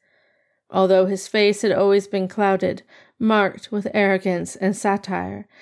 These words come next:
it seemed as if every corner of it had come alive.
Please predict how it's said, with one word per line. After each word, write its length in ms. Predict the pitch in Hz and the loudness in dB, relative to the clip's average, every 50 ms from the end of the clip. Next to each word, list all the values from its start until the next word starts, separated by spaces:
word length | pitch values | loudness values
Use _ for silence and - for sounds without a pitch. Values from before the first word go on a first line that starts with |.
| - - _ _ - | -20 -20 _ _ -4
it 120 | 240 233 | -2 -2
seemed 360 | 233 - 262 247 240 247 247 | 0 2 2 2 4 4 4
as 140 | 254 254 202 | 2 2 2
if 240 | 214 202 196 185 - | 2 2 2 2 2
every 240 | 190 202 190 208 208 | 0 0 0 0 -2
corner 480 | 208 - 247 226 226 214 208 196 185 | -2 -2 0 0 2 2 2 2 2
of 100 | 185 175 | 2 2
it 140 | 180 170 - | 0 -2 -2
had 180 | 202 190 185 - | -2 -4 -6 -6
come 200 | - 214 196 196 | -6 -4 -2 -2
alive. 640 | 196 196 196 196 196 190 190 - - 208 - _ | 0 0 0 0 0 0 -2 -4 -8 -10 -14 _